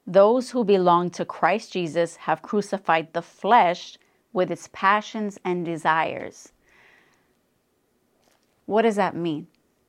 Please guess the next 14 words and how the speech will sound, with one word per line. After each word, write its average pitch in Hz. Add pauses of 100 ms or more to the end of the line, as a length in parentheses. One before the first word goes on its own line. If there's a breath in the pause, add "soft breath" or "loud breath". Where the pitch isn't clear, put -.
(380)
The 196
passions 254
and 220
desires 185
that 170
we 170
have 185
within 175
the 170
world 165
can 175
be 170
fueled 190 (280)
by 165